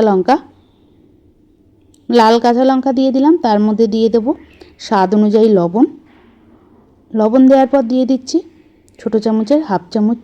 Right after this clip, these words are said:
চিনি। চিনি দেওয়ার পর দিয়ে দেবো এক চামচ হলুদ গুঁড়ো, আর দিয়ে দেবো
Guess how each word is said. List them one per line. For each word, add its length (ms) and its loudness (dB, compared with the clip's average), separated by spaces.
চিনি। 260 2
চিনি 280 2
দেওয়ার 220 2
পর 180 2
দিয়ে 200 2
দেবো 160 0
এক 120 -4
চামচ 300 0
হলুদ 280 0
গুঁড়ো, 180 4
আর 200 0
দিয়ে 200 4
দেবো 120 2